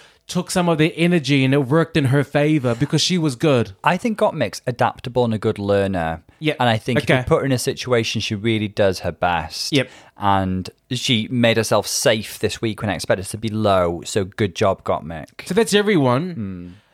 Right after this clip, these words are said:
Speaker 1: My tops, I, I already said my tops was definitely Rosé and Liza Minnelli, narrator, who was Tina Burner. And I think Denali,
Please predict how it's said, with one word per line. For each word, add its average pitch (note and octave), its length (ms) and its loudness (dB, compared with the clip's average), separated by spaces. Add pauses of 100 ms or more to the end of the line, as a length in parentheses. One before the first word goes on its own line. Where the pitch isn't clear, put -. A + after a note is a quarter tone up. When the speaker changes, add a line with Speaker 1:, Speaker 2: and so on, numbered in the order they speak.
Speaker 1:
My F3 260 2
tops, - 560 -4 (140)
I, F3 120 -14
I F3+ 120 2
already G3+ 240 2
said E3+ 160 0
my F3 100 4
tops E3+ 300 0
was D#3+ 160 0
definitely D#3 760 0
Rosé D3 840 0 (440)
and D3 640 2
Liza D3 400 0
Minnelli, C#3 640 0
narrator, C3+ 680 0
who C#3 160 -2
was B2+ 440 0
Tina D3 280 -4
Burner. F#3+ 500 2 (760)
And F3+ 180 0
I G#3+ 40 0
think C4 220 -4
Denali, G#3 540 2